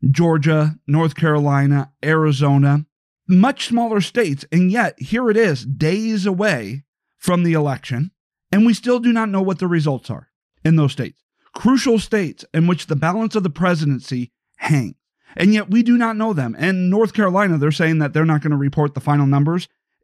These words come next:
until the twelfth. And there's no reason why it should take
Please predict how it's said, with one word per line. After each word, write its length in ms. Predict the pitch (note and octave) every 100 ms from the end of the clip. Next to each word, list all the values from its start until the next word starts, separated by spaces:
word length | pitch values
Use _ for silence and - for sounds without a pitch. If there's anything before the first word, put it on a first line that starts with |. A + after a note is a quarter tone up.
| -
until 840 | F3+ F3+ D3+ - D3+ D#3 D3 D3 -
the 80 | C#3+
twelfth. 460 | C#3 D#3 D3 E2+ _ _ _ -
And 100 | G3+
there's 140 | G#3
no 140 | F#3+ C4
reason 580 | A#3+ B3+ F#3 D3+ C#3+ -
why 320 | D3 D3 F#3
it 140 | F3 C#3+
should 180 | E3 C#3+
take 320 | D#3 C#3+